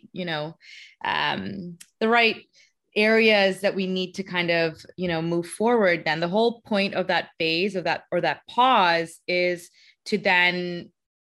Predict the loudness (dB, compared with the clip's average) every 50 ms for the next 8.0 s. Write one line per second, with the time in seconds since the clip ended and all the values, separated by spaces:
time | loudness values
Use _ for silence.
0 | _ _ -14 -6 -2 0 2 2 2 0 0 -2 -4 -4 -4 -4 -4 -6 -6 -8
1 | -8 -8 -6 -8 -10 -12 -6 -2 0 2 2 2 0 -4 -8 -18 -18 -20 -18 -10
2 | -4 -2 0 0 2 0 0 -2 -4 -6 -4 -4 -4 -4 -2 0 0 0 0 -2
3 | -6 -10 -18 -20 -20 _ _ _ -8 -4 -2 -2 0 2 2 2 4 4 4 4
4 | 4 2 2 2 2 0 0 -2 -6 _ _ _ _ -4 -2 0 0 -2 -4 -4
5 | -2 -2 -2 -2 -2 -2 0 0 0 0 -2 -6 _ -6 -2 -2 -2 0 0 -2
6 | -2 -2 -2 -4 -6 -8 -10 -12 _ _ _ _ _ _ _ _ _ _ 0 0
7 | 2 2 2 0 -2 -2 0 0 0 0 0 0 2 2 2 2 0 0 -2